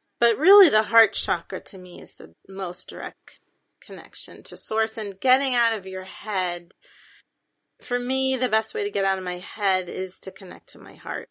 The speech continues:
A lot of people maybe need movement, like you said, so maybe a walk in nature is better,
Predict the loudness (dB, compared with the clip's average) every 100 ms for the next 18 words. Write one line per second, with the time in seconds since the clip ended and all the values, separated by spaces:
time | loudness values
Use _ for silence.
0 | -6 4 4 4 -2 -8 -4 -2 -4 -6
1 | -8 -10 -10 -6 -2 -2 -2 -6 -6 _
2 | -6 -4 -4 -4 -4 -2 -2 -2 -2 -2
3 | 0 0 0 -4 -8 -8 -10 -8 -6 -4
4 | -6 -6 -6 -4 -6